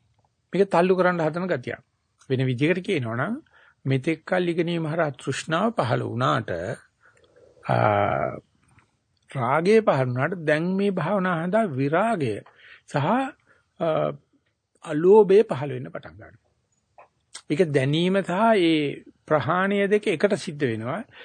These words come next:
මේ නිසා යෝගාවචරය මේකට දැනීමක් කියලා බාර ගන්න කැමති නෑ. යෝගාවචරය හිතන්නේ මේක මොකක් හරි අරියාදුවක්, භාවනාවේ වැරද්දක්, ඍතු ගුණේ වැරද්දක්, කවුරු හරි කරපු දෙයක්, එහෙම තමන්ගේ පරණ කර්මයක්,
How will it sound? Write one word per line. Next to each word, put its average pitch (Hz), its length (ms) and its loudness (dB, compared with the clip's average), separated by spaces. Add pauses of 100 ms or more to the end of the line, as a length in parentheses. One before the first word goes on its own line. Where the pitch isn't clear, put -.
(140)
මේ 151 180 2
නිසා 170 260 -2
යෝගාවචරය 147 600 0
මේකට 170 240 -4
දැනීමක් 151 600 -2
කියලා 160 260 -4
බාර 139 200 0
ගන්න 135 240 -6
කැමති 92 360 -8
නෑ. - 200 -20
යෝගාවචරය 143 600 0
හිතන්නේ 160 340 -4
මේක 160 180 -8
මොකක් 127 320 -6 (220)
හරි 214 300 -2
අරියාදුවක්, 120 720 -2 (560)
භාවනාවේ 165 640 0
වැරද්දක්, 135 580 2 (580)
ඍතු 151 340 0
ගුණේ 165 280 0
වැරද්දක්, 131 560 0 (300)
කවුරු 185 500 0
හරි 185 160 -2
කරපු 143 320 -2
දෙයක්, 123 320 -4 (180)
එහෙම 151 220 -4
තමන්ගේ 156 400 -4
පරණ 139 260 -2
කර්මයක්, 135 560 -2